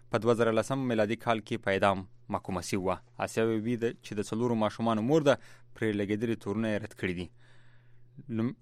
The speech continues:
اه، نوموړ-، اه، نوموړي لومړنۍ ښځه ده چې په پاکستان کې مقد-،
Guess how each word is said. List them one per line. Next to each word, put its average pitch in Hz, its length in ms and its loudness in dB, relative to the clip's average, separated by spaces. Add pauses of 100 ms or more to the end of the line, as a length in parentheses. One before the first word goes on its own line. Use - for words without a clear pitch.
اه، 110 160 0
نوموړ-، 123 380 0
اه، 123 300 0
نوموړي 139 420 2 (460)
لومړنۍ 143 420 2
ښځه 139 340 -2
ده 135 80 4
چې - 100 -8
په 107 120 2
پاکستان 120 500 0
کې - 200 -6
مقد-، 107 420 -4